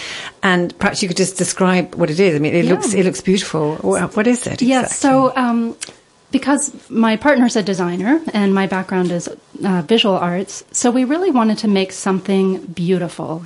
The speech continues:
Speaker 2: Um, we
Speaker 1: Mm.
Speaker 2: found that a lot of games on the market are, tend to be crass or they're very garish colors. So we wanted to make something elegant,
Speaker 1: Mm.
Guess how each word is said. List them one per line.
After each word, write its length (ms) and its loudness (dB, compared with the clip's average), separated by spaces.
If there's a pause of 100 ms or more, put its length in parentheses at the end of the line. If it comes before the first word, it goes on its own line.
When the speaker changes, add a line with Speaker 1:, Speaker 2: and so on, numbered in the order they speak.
(160)
Speaker 2:
Um, 320 2
we 80 2
Speaker 1:
Mm. 80 -4
Speaker 2:
found 240 2
that 80 0
a 20 0
lot 240 0
of 140 -2
games 340 2
on 100 2
the 60 4
market 500 0
are, 520 -2
tend 220 0
to 40 -2
be 140 -4
crass 800 2
or 100 2
they're 160 0
very 300 0 (300)
garish 500 2
colors. 520 2 (320)
So 160 -4
we 120 4
wanted 300 2
to 100 0
make 220 2
something 600 0 (140)
elegant, 640 2 (120)
Speaker 1:
Mm. 260 2